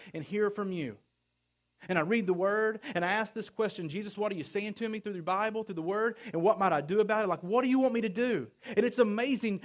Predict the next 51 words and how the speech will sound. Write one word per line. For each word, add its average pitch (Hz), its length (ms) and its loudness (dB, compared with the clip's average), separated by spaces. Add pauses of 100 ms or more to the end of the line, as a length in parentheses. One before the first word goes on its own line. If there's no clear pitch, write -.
how, 202 240 2 (280)
listen, 175 300 -8 (400)
your 254 180 4
heart 240 460 6
can 214 100 0
only 220 180 2
hold 196 280 2
so - 240 4
much 185 240 0
stuff. 135 420 -4 (560)
Now, 233 120 2
I - 20 2
know 247 140 4
you 220 120 0
think 220 200 -4
you're 220 80 0
an 208 60 0
overachiever 202 520 -2
and 180 120 -2
you 196 60 -6
can 190 120 -6
handle 190 240 -2
all 202 120 0
things. 202 220 -4
Here's 208 140 -6
the 202 60 -4
deal, 175 100 0
you 175 160 -8
can't. 143 360 -10 (520)
You 220 100 2
may 233 140 2
be 214 100 -2
super 226 320 -2
high 208 140 2
capacity, 202 500 -4
but 196 140 -6
you 208 100 -6
can't. 190 240 -4
Your 226 160 -2
heart 196 400 2 (180)
can 208 120 2
only 233 160 2
contain 220 420 -2
so 202 240 -2
many 196 220 -4
things. 143 500 -8 (880)
And 185 100 2
if 170 100 -2
you're 262 100 0
not 269 200 0
careful, 208 460 2